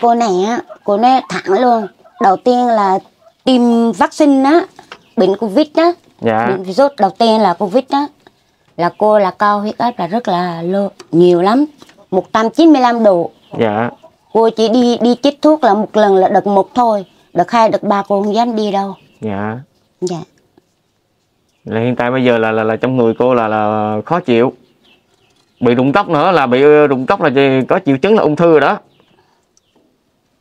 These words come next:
Speaker 2: Sao cô không đi khám?
Speaker 1: Cô đâu có tiền đâu mà đi khám. Chứ ai đưa cô đi khám? Cô sống một mình mà con.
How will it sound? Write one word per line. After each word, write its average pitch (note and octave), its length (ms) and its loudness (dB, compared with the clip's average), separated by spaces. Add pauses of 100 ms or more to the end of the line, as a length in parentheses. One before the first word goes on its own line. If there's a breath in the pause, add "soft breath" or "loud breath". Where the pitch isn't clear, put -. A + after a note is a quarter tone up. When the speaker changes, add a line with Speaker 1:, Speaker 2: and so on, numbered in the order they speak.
(240)
Speaker 2:
Sao E3 220 -4
cô F#3 120 2
không F#3 120 2
đi F3+ 100 4
khám? A#3+ 300 -2 (1400)
Speaker 1:
Cô C3 140 -12
đâu B2+ 140 -12
có D#3 200 -12
tiền C3 280 -8
đâu D3 140 -6
mà C3+ 120 -4
đi D#3+ 180 -2
khám. A#3+ 360 0 (600)
Chứ A3 80 4
ai A3+ 160 4
đưa A3+ 260 4
cô A3+ 260 2
đi A3+ 180 0
khám? C4 380 2 (1600)
Cô B3 100 0
sống D#4+ 260 2
một C#4 80 2 (140)
mình G#3+ 180 -2
mà G#3 180 -2
con. A#3+ 220 0